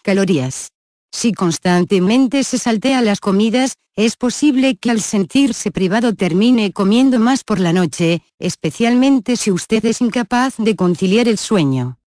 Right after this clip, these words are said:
Pérdida muscular. Si sigues una dieta que no incorpora suficientes proteínas, esto puede conducir a la pérdida de masa muscular no deseada.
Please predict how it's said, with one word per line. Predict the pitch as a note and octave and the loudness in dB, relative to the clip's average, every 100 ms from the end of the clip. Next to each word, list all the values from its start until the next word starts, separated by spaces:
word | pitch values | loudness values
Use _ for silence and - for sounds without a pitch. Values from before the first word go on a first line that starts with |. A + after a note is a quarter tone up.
| _ _ | _ _
Pérdida | G#3+ A#3+ A#3 B3+ A#3 | -2 0 0 2 2
muscular. | G#3 - - G#3 B3+ | 0 -2 -4 -2 0
Si | A#3 B3 | -2 -4
sigues | A3 C#4 C4 A3 | 0 2 2 2
una | G#3+ E3+ | 0 2
dieta | F#3+ A3+ F#3+ C4 | 2 0 0 -2
que | G3+ | 0
no | G3 | 0
incorpora | F#3 F#3 F3+ - C#4 C4+ | 0 0 -2 0 0 0
suficientes | - A3+ A3 - A3+ G3 G#3+ - | -2 -4 -4 0 0 2 -2 -2
proteínas, | G3+ F#3+ E3 F3 A#3+ C4 - | -2 0 2 2 2 2 0
esto | B3 - A#3 | -2 -2 0
puede | F#3+ A#3+ C4+ | 2 2 2
conducir | - A#3+ A3 - A#3 B3 | 2 0 0 -2 0 2
a | A3+ | 0
la | G#3+ | 0
pérdida | C4 C#4+ C#4 B3+ | 0 2 2 0
de | A#3+ | 0
masa | A3+ A3 - G#3 | 0 0 -2 0
muscular | G#3 - - F3 A3+ | 0 -2 -4 -2 2
no | C4 B3 | 2 2
deseada. | C4 A#3+ F#3+ C#3 C3 | 2 0 -2 -2 -8